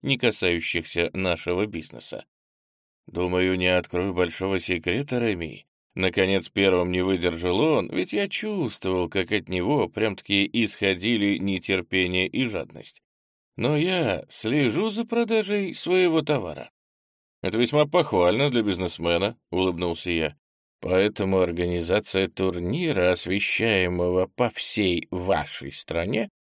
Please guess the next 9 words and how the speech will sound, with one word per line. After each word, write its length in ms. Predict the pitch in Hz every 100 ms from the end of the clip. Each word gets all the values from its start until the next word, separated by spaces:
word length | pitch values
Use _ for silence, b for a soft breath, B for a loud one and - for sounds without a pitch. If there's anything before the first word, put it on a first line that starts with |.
| 175
тоже 320 | - 180 180 190
привлекла 600 | 175 156 135 - 92 92
мое 220 | 98 107
внимание», 640 | 117 165 214 175 82 - - _ _ _ _ -
продолжил 640 | 92 90 85 82 82 80
он, 200 | 127 139
замявшись 680 | 90 92 82 90 87 95 -
при 220 | - 104
этом. 360 | 87 - -